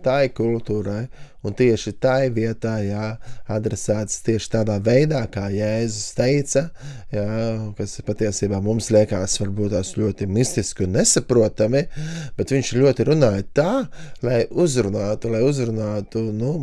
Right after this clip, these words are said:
tos, kā, kam tā ziņa tika, ā, sūtīta, un saprotamā veidā, saprotamā veidā.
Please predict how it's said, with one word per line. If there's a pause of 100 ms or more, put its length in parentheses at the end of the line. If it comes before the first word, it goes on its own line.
(300)
tos, (760)
kā,
kam
tā
ziņa
tika, (440)
ā,
sūtīta, (880)
un
saprotamā
veidā, (180)
saprotamā
veidā.